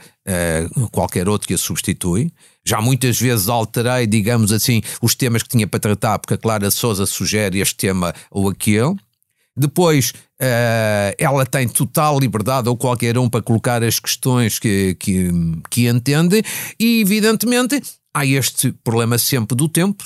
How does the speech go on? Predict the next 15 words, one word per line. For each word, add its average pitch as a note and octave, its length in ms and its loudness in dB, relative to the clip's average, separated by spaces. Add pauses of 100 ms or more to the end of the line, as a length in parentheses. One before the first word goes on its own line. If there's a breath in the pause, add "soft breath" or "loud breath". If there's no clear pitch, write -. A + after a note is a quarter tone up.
Tentamos A#2+ 420 -2
sempre A#2+ 260 -2
gerir B2+ 300 0
o D3 60 0
tempo E3 400 -2
para E3 340 0
que F#3+ 420 0 (340 loud breath)
aquilo D#3+ 640 2
que C#3+ 220 -2
há D3 200 0
a D3+ 40 -2
tratar F3+ 480 -2
caiba D#3 400 -2
durante D3 380 2
aquele, A#2+ 500 0